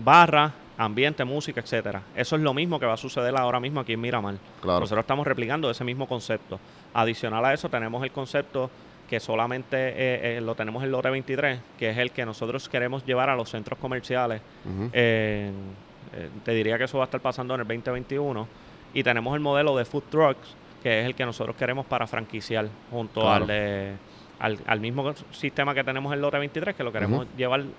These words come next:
Speaker 1: también a franquicia. Y las cantinas, en un principio, nosotros queremos tenerlas, eh, que sean de nosotros y nosotros crecerla lo más que se pueda en Puerto Rico y Latinoamérica. Y luego de eso sería vender franquicia.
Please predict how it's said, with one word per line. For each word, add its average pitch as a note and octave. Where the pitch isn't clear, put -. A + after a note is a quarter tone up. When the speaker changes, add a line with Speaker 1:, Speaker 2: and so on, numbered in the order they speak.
Speaker 1:
también A#2+
a B2
franquicia. C#3+
Y C3
las B2
cantinas, D#3
en B2+
un A#2+
principio, D3
nosotros A#2
queremos B2
tenerlas, A#2+
eh, G#2+
que A#2
sean A2+
de A#2+
nosotros A2
y -
nosotros G#2+
crecerla B2+
lo A#2
más A2+
que -
se B2+
pueda B2
en B2
Puerto C#3
Rico C#3+
y A#2
Latinoamérica. C3+
Y D3+
luego D#3+
de E3
eso C#3
sería A#2+
vender A2+
franquicia. G#2+